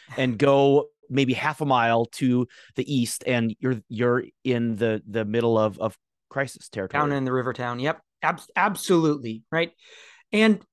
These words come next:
Speaker 2: and so, um, I actually have a, have a,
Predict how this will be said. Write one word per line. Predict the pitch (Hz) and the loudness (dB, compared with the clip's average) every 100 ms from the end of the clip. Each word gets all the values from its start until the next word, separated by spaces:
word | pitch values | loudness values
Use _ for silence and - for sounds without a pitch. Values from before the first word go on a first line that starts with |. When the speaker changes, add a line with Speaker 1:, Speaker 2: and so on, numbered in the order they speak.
| - | -4
Speaker 2:
and | 196 | -4
so, | - - 220 214 185 | -2 2 4 6 4
um, | 185 180 - - | 2 0 -8 0
I | 208 320 453 | 2 2 0
actually | 180 - - 123 127 139 - _ _ _ | -2 -2 -6 -4 -4 -6 -10 _ _ _
have | 190 196 196 | -2 0 2
a, | 175 156 143 - | 0 0 -2 -6
have | 139 165 | -2 0
a, | 147 | -2